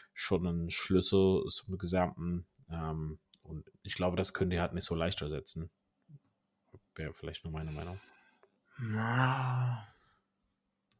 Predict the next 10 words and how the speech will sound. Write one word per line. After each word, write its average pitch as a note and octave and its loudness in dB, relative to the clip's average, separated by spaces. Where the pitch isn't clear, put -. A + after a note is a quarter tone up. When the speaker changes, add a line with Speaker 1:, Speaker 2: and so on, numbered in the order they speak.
Speaker 1:
Wolltest G#2+ 6
du A2+ 8
sonst G#2+ 6
noch, A2+ 4
ähm, G2 4
ich - -2
meine, G2+ 6
Trainer, G#2 6
Kapitän, G2+ 4
also, F#2+ 4